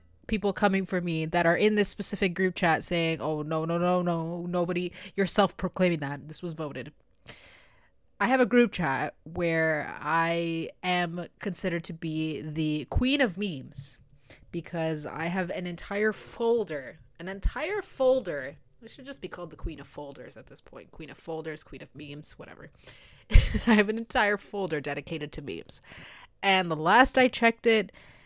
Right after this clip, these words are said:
there was about six hundred images in there. And I'm telling you, out of those six hundred images, I can guarantee you I can find at least one, one for my friend that's having a not so good,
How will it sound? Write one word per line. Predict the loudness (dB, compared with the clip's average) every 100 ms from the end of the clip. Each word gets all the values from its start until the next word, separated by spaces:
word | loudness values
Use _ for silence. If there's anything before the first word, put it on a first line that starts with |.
| -20 _ -4
there | 0
was | 0
about | 2 2 2
six | 4 4 4
hundred | 2 2 2 2
images | 2 0 2 0
in | -2 -4
there. | -4 -4 -6 -12 -20 _ -20 -10
And | 0 2 4 4 2 -4 -8 -18 _ _ 0
I'm | 2
telling | 4 4 4 2
you, | 0 -2 -2 -12 -20 _
out | 0 2
of | 2
those | 4
six | 4 2 -2
hundred | -2 -2
images, | -2 -2 0 0
I | -2
can | -6 -4
guarantee | -2 -2 -4 -4
you | -2 -2
I | -2
can | -6
find | -6 -4 -2 -2
at | -4
least | -6 -8 -8
one, | -12 -6 2 4 6 4 0 -10 -14 -20 -20 -20 _ _ _
one | -6 0 4 6 4 2
for | 0 0
my | 2 0
friend | -2 0 2 2 -2
that's | -6
having | -6 -6 -6
a | -8
not | -8 -4 -4 -2
so | -4 -6
good, | -4 -4 -4 -6